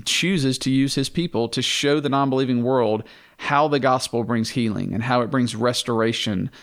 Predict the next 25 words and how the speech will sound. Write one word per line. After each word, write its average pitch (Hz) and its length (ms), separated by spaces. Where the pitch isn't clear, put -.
to 127 80
that 107 300
which 107 180
is 101 80
broken. 98 580
Now, 135 120
there 139 280
are 120 60
five 147 480
cultural 151 360
assumptions 139 540
that 139 120
Chatrow 135 400
highlights 147 640
of 127 200
how 131 340
people 147 240
tend 151 220
to 143 60
instinctively 165 800
assume 131 600
that 117 120
the 120 80
world 123 280
is. - 480